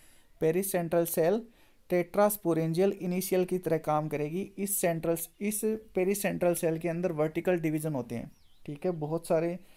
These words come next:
इसमें वर्टिकल डिवीजन होते हैं, जिससे दो सेल बनेगी।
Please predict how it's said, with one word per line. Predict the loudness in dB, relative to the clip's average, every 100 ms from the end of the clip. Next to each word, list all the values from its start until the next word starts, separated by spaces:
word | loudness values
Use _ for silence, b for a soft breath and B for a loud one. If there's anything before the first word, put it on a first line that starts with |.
| b b b -12
इसमें | -8 -2
वर्टिकल | 0 0 0 -2 0
डिवीजन | -2 -2 -4
होते | -4 -4
हैं, | -4
जिससे | -4 -2
दो | 0 0
सेल | 4 4 2
बनेगी। | -2 -4